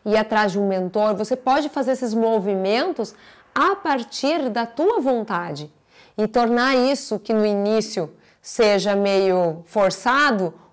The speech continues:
um verdadeiro hábito, algo natural pra você de tanto você treinar, fazer, fazer e fazer até que se torna algo corriqueiro. E aí esses sinais se tornam normais pra você.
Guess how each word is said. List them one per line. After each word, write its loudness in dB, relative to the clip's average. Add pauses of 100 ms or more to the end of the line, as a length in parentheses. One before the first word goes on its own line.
um 4
verdadeiro 2
hábito, 0 (260)
algo 4
natural 2
pra -2
você 0
de -2
tanto -2
você -2
treinar, 0
fazer, -2
fazer -2
e 0
fazer -2
até -4
que -12
se -8
torna -2
algo -2 (400)
corriqueiro. 0 (460)
E 0
aí 6
esses 0
sinais 0
se -4
tornam 0 (1200)
normais 2
pra -2
você. -4